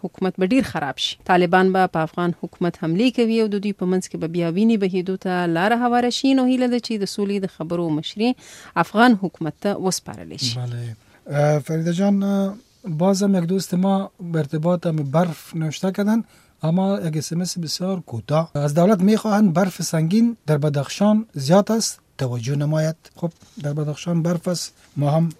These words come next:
Speaker 2: توجه مقامات می‌خواهیم.
Speaker 1: خب، ګورئ، حاجي جمعدین د سرک د ولسوالۍ نه هم همدغسې یو ایمیل لیکلی،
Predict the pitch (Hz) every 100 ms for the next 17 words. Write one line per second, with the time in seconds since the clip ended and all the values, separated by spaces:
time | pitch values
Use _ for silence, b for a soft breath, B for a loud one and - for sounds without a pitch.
0 | - 143 135 156 160 - 170 175 165 113
1 | 117 135 143 151 - 196 185 214 240 220
2 | 160 B B 208 214 247 269 220 208 202
3 | 247 226 202 202 214 220 196 180 - 180
4 | 208 240 220 240 220 202 202 185 196 190
5 | 190 196 190 190 196 190 185